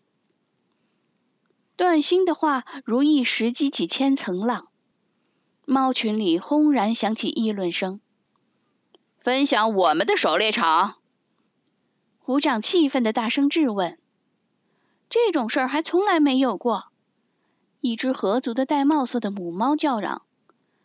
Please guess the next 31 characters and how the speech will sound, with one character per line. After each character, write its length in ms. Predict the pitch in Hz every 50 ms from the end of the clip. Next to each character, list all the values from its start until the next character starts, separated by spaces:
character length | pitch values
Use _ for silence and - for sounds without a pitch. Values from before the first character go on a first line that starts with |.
| _ _ _ _ _ _ _ _ _ _ _ _
“各 220 | - - 392 392 339
族 120 | - 339
从 220 | 359 - 339 311 349
未 180 | 440 466 415
分 240 | 339 - 320 330 330
享 160 | 349 277 262
过 140 | 254 285 285
狩 180 | - 285 240 226
猎 220 | 277 330 320 277
权。” 400 | - - 247 233 233 254 262 - _ _ _ _ _ _ _ _ _ _ _ _ _ _ _ _ _ _ _ _ _ _ _ _ _ _
巨 200 | - - 302 294
岩 300 | 262 247 226 220 254 269
上 160 | 285 277 254
的 80 | 240
段 240 | 240 285 277 254 254
星 260 | 247 - 302 302 311
大 160 | 320 302 269 214
吼。 380 | - - 185 170 165 - _ _ _ _ _ _ _ _ _ _ _ _ _ _ _ _
“我 220 | - 165 196 208
们 100 | 233 254
的 100 | 254 302
幼 200 | 302 311 277 247
崽 160 | 233 214 170 214
多， 420 | 226 262 294 277 233 - - - _ _ _ _ _ _ _ _
所 240 | - - 170 185
以 140 | 202 180 160
就 140 | 156 220 196
得 80 | 190 165
挨 240 | - 180 220 220
饿 220 | 220 277 277 247 226
吗？ 300 | 208 208 202 208 214